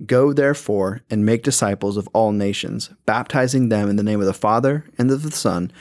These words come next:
and of the Holy Spirit, teaching them to observe all that I have commanded you.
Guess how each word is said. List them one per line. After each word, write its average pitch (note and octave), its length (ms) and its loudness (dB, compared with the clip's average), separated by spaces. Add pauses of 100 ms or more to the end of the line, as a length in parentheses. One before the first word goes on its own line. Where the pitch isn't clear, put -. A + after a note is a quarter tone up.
(300)
and A2 160 0
of G#2 60 0
the G2 80 0
Holy F#2+ 220 0
Spirit, - 440 -2 (460)
teaching C#3+ 320 2
them D3 200 4
to D3+ 180 4
observe G2 440 2 (120)
all A#2 240 4
that A2 120 0
I F#2+ 100 2
have F#2+ 120 -2
commanded F#2+ 420 -4
you. A#2 220 -10